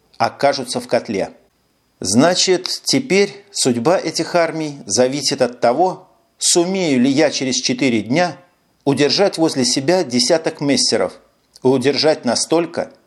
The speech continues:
чтобы они уже не смогли догнать моего напарника, и он передал сведения о расположении танковой группы Гудериана. Надо суметь. С таким настроем я вылетаю на задание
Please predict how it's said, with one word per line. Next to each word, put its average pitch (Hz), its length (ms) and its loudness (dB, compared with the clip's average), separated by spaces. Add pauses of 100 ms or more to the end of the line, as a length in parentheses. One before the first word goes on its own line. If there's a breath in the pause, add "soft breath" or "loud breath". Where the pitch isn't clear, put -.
(140)
чтобы 135 340 2
они 175 200 -2
уже 175 200 0
не 165 120 -2
смогли 151 400 0
догнать 143 400 0
моего 135 260 2
напарника, 123 760 0 (440)
и - 80 0
он 139 280 2
передал 135 380 2
сведения 156 840 0 (180)
о 123 100 0
расположении 135 760 0
танковой 143 540 0
группы 123 400 -2
Гудериана. 104 760 0 (880)
Надо 135 460 0
суметь. 123 580 -4 (1080)
С - 140 -2
таким 190 400 0
настроем 185 720 0
я 139 160 2
вылетаю 143 480 0
на 135 120 -2
задание 156 680 0